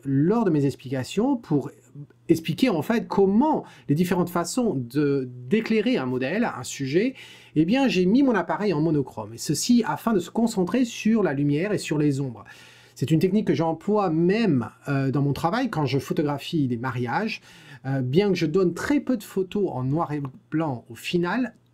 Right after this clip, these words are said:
mon mariage est entièrement photographié en noir et blanc. Euh, et ceci justement pour que je puisse mieux juger, euh, de la luminosité et des ombres. Voilà. Et donc pour le stage, j'avais fait ça. Et donc c'est intéressant qu'au final, vous avez choisi vous-même de, euh, d'appliquer ça et d'être en noir et blanc.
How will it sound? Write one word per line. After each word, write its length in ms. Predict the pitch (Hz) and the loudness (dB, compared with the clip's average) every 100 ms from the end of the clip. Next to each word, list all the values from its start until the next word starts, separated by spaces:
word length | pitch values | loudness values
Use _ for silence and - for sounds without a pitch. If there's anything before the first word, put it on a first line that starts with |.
| _ - | _ -2
mon 140 | 139 | 2
mariage 420 | 165 185 226 220 - | 2 2 0 -2 -4
est 260 | 139 _ | -6 _
entièrement 680 | 247 240 - 185 147 147 156 | 0 0 0 0 0 -2 -2
photographié 720 | - 139 139 127 131 - 185 - - | -6 -4 -2 -2 -2 0 0 -2 -8
en 160 | 139 139 | -2 0
noir 180 | 156 135 | 2 0
et 60 | |
blanc. 160 | 117 113 - - - - - | -2 -6 -14 -18 -18 -18 -6
Euh, 240 | 135 139 131 | -2 0 0
et 80 | 165 | 0
ceci 400 | - 170 - 208 | 0 -2 0 0
justement 380 | 160 - 165 190 | 0 0 0 0
pour 140 | 139 | 0
que 40 | |
je 60 | 127 | -2
puisse 280 | - 170 - | -4 -6 0
mieux 260 | 139 202 | 2 4
juger, 580 | 190 147 120 139 160 170 156 | 2 0 0 0 0 -2 -6
euh, 220 | 135 135 | -6 -4
de 100 | 135 | -4
la 120 | 143 | -4
luminosité 680 | 139 139 135 120 - 175 156 | -2 -2 -4 -6 -4 -4 -4
et 20 | |
des 240 | 131 131 120 | -2 -2 -4
ombres. 240 | 117 101 107 | -10 -18 -20
Voilà. 180 | 107 - - - - | -14 -4 -4 -6 -2
Et 80 | 147 | 4
donc 180 | 156 175 | 4 4
pour 140 | 175 | 2
le 40 | 135 | 0
stage, 260 | - 202 | 0 0
j'avais 180 | 175 139 | 0 -2
fait 100 | 143 | 0
ça. 240 | 165 147 139 | 0 -2 0
Et 60 | |
donc 160 | 156 180 | 2 2
c'est 80 | 180 | 2
intéressant 360 | 190 208 233 | 0 -2 -2
qu'au 120 | 214 175 | -2 -2
final, 300 | 196 208 202 | 0 -2 -2
vous 140 | 170 | -4
avez 140 | 156 | -4
choisi 520 | 151 - 190 175 196 196 | -4 -4 -2 -2 0 0
vous-même 460 | 156 185 165 190 - - - - | 0 -2 -2 -6 -8 -20 -20 -2
de, 320 | 147 185 185 | 2 4 4
euh, 160 | 156 151 | -2 -4
d'appliquer 440 | 160 151 156 147 | -4 -6 -4 -2
ça 200 | 127 202 | 0 -2
et 60 | 170 | -2
d'être 220 | 143 - | -4 -4
en 80 | 139 | -4
noir 200 | 143 127 | -2 -2
et 60 | |
blanc. 160 | 113 104 | -6 -12